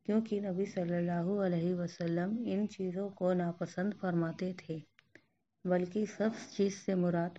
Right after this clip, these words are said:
पुदीना और साग आदि चीज़ें हैं। पुदीना से खाना हजम होता है, डकार लाता है, रिहा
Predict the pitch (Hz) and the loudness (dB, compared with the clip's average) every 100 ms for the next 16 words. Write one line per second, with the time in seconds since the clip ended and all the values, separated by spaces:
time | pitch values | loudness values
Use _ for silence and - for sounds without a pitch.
0 | - 180 170 175 180 202 196 180 180 - | -4 -2 2 2 2 -4 -2 -2 -2 -4
1 | 170 175 196 180 165 185 - 170 180 175 | 2 2 2 0 0 0 0 0 0 -2
2 | 202 240 - _ _ _ _ _ _ _ | -4 -6 -12 _ _ _ _ _ _ _
3 | _ _ _ 185 185 196 196 226 220 214 | _ _ _ 2 4 4 2 0 0 -4
4 | - 175 180 196 180 170 196 196 190 196 | -2 0 0 2 0 0 0 0 -2 -2
5 | 190 202 202 _ _ _ _ _ _ 202 | -2 -4 -8 _ _ _ _ _ _ -4
6 | 170 165 180 185 196 190 185 190 175 190 | -2 0 2 2 2 0 0 -2 -2 -4
7 | 196 _ _ _ _ _ _ - 185 185 | -8 _ _ _ _ _ _ 0 4 4
8 | 160 190 | 4 -2